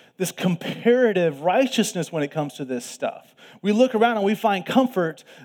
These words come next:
that we are giving more than that person, whether it be money, whether it be time, whether it be talent, whatever it may be. We're like, "Hey, I'm doing mo-, more than that guy. You know, he spends, he spends a thousand dollars a month on Starbucks.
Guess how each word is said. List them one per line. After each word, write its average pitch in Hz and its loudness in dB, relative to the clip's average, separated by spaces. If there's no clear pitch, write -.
that 180 2
we 208 2
are 180 0
giving 196 0
more 202 2
than 180 -4
that 233 0
person, 147 -4
whether 160 2
it 139 -8
be 143 -4
money, 165 0
whether 147 0
it 139 -8
be 139 -6
time, 202 -4
whether 185 0
it 170 -10
be 175 -6
talent, 165 -4
whatever 214 2
it 208 -4
may 190 0
be. 170 -2
We're 185 4
like, 185 4
"Hey, 247 4
I'm 247 2
doing 214 0
mo-, 170 0
more 170 2
than 139 -2
that 240 2
guy. 117 0
You 175 -4
know, 165 4
he 214 2
spends, 170 -4
he 262 0
spends 208 -2
a 170 -2
thousand 170 2
dollars 160 2
a 156 -10
month 165 0
on 156 -2
Starbucks. - 0